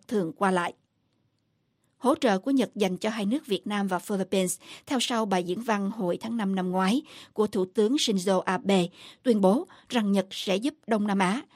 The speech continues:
duy trì quyền tự do hàng hải và hàng không trong khu vực. Reuters ngày mười hai tháng ba dẫn lời chuyên gia về an ninh khu vực Ian Story tại Viện Nghiên cứu Đông Nam Á ở Singapore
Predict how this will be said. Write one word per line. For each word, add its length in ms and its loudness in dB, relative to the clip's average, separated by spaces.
duy 240 2
trì 400 2
quyền 200 0
tự 120 -2
do 160 -2
hàng 180 -6
hải 260 -4
và 160 -2
hàng 220 -6
không 280 2
trong 280 2
khu 140 2
vực. 220 2
Reuters 460 2
ngày 200 0
mười 140 -2
hai 180 -4
tháng 180 -4
ba 220 4
dẫn 260 4
lời 220 2
chuyên 260 -2
gia 200 0
về 120 -2
an 180 -2
ninh 160 0
khu 140 -2
vực 300 -2
Ian 260 0
Story 500 2
tại 140 2
Viện 200 0
Nghiên 140 0
cứu 240 -2
Đông 180 -2
Nam 100 -2
Á 180 -2
ở 120 -4
Singapore 520 2